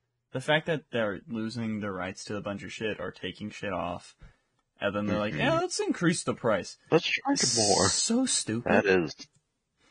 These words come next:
Speaker 2: that's, I don't like that.
Speaker 1: What, like, Doom Patrol is not worth sixteen a month for, 'cause that's, like, two months maybe of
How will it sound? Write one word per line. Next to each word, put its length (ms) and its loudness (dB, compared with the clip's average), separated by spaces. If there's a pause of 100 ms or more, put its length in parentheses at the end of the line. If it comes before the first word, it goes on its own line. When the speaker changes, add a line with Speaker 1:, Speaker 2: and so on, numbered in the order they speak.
(400)
Speaker 2:
that's, 320 -6 (380)
I 120 0
don't 220 0
like 300 -10
that. 120 -8 (640)
Speaker 1:
What, 200 -4
like, 240 -6 (3000)
Doom 260 4
Patrol 520 0
is 200 0
not 380 -2 (540)
worth 840 -6 (180)
sixteen 680 -8
a 100 -4
month 480 -6 (420)
for, 320 -8 (1300)
'cause 80 -8
that's, 200 -6
like, 200 -8
two 200 -8
months 400 -6
maybe 380 -6
of 180 -6